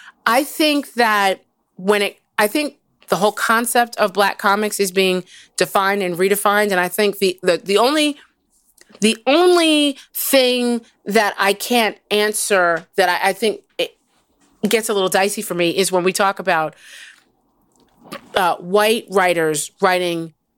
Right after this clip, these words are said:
Black characters in all Black comic books. I do question,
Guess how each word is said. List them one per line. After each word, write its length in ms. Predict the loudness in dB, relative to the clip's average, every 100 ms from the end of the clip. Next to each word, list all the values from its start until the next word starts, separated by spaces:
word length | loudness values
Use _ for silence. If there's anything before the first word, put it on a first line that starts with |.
| _ _ _
Black 460 | 0 2 4 2 -4
characters 760 | -2 0 0 0 -2 -2 -4 -4
in 180 | -4 -4 -2
all 260 | 0 2 0
Black 260 | -2 -2
comic 360 | -2 -2 -2 -4
books. 320 | -8 -6 -10 -10 -18 -8
I 140 | -2 0
do 400 | 0 0 0 -2 -4
question, 680 | -2 0 -2 -2 -2 -2